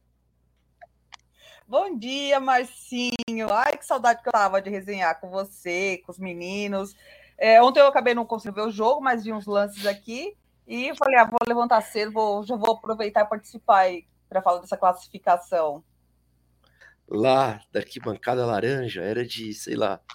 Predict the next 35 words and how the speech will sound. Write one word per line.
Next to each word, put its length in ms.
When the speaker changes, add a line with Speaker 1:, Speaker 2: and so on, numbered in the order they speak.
Speaker 2:
seis 420
graus, 400
sensação 840
térmica. 760
Eu 100
não 80
sei 320
como 220
é 20
que 140
se 80
mede 340
isso, 220
mas 160
tava 260
frio, 340
vou 120
falar. 460
Meu 200
amigo 480
Lucas 420
Adams, 540
que 80
eu 60
encontrei 400
lá, 100
encontrei 300
o 20
Patrick, 500
encontrei 300
o 60
Nico, 400
encontrei 340
uma 120
galera. 360